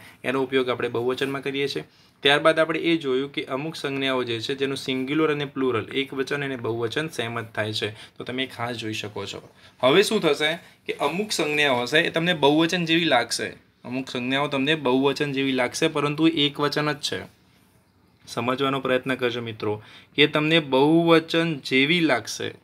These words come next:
એ સંજ્ઞાઓ તમને બહુવચન જેવી લાગશે, પરંતુ વાસ્તવમાં છે કેવી એ? તો એ છે માત્ર એકવચન. જો આ સિંગ્યુલર પ્લુરલમાં આટલું બધું છે અને આટલું બધું ડીપમાં સમજવાનું છે, તો આપણે એને ન્યાય આપી શકીએ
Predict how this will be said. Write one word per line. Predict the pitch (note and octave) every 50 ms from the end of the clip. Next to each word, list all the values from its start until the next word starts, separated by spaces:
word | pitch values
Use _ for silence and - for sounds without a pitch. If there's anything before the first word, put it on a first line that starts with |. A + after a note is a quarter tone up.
| _ _ _ _ _ _ _ _ -
એ | B2+
સંજ્ઞાઓ | B2 - B2+ B2 B2 B2+ C3 C3+ C#3+ D3+ D#3+
તમને | E3 D#3+ D3+ C#3 C#3 C#3+ D3+ D#3
બહુવચન | D3 C3+ B2+ C3 C3 C3+ C#3+ C3 - D3 C#3 C3+ B2
જેવી | A#2+ B2 B2 B2+ C#3+ D3+
લાગશે, | D3+ D3 D3 D3 D3 - E3+ E3+ F3
પરંતુ | E3+ - - C#3 C#3 C#3+ D3 C#3+ C#3+ - D3 B2
વાસ્તવમાં | B2 B2 A#2+ A#2+ - - D3+ D3 D3 D3 D3 C#3+
છે | C#3+ - - D3 D3+ D#3+
કેવી | D#3 - E3+ E3 D#3 D3 C#3+ C#3
એ? | C#3 C#3+ C#3+ C#3+ - - - _ _
તો | - C#3 C#3
એ | C#3+ C#3+ C#3+
છે | C#3+ - D3+
માત્ર | C#3+ C3+ C3 B2+ C3 - - D3+ D3+
એકવચન. | - C3 C#3 C3+ C3+ - - B2+ A2+ - A2+ G#2+ G#2 - - _ _ _ _ _ _ _ _ _ _ _ _ _ _ _ _
જો | C#3 B2+ C3+
આ | E3 F#3
સિંગ્યુલર | F3+ - C#3+ C3 C3+ C#3 D3+ D#3 D#3
પ્લુરલમાં | D3+ - D3 D3 D3+ D3+ D#3+ E3 D3
આટલું | A#2+ A2+ - D#3+ D3
બધું | C#3+ C#3+ C3+ C#3+ C#3+ C3+
છે | - B2 G#2
અને | G2+ - _ - _ - C3 B2 A#2+
આટલું | A2+ A2 D3 D3
બધું | D3 D3 D3 C#3+
ડીપમાં | C3+ C3 - D3+ D3
સમજવાનું | - - C#3+ C#3 C#3 C#3+ D3 D3 C#3+ C#3+ D3+
છે, | D3 - E3+
તો | - - - D3 E3
આપણે | F3 D#3+ C#3+ C3 - - E3 D#3
એને | D3 D#3 D#3+
ન્યાય | D3 B2 A#2+ B2 B2+ B2
આપી | B2 C3+ C3+
શકીએ | B2+ - C3 A2+ - - -